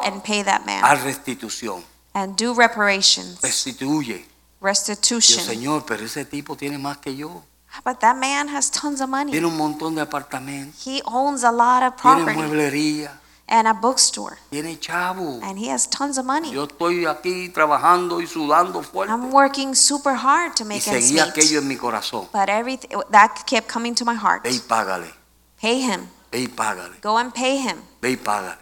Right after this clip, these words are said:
Speaker 1: Go and pay him.
Speaker 2: No me dejó quieto.
Speaker 1: And I couldn't sit still.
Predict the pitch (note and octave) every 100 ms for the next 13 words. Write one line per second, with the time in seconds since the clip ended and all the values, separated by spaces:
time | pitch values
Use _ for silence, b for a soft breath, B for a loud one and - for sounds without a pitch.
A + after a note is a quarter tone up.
0 | - A3 A#3 A#3+ A3+ A3+ A3 - - -
1 | _ A#2+ C#3+ D3 C3 A2+ G#2 F#2 A#2 A#2
2 | A#2 - _ _ _ A#2 G#2 F#2 _ _
3 | _ A#3+ B3+ C#4+ D4 - G3 - - C4+
4 | C#4 C4 - - A3 G#3+ - - F3 E3+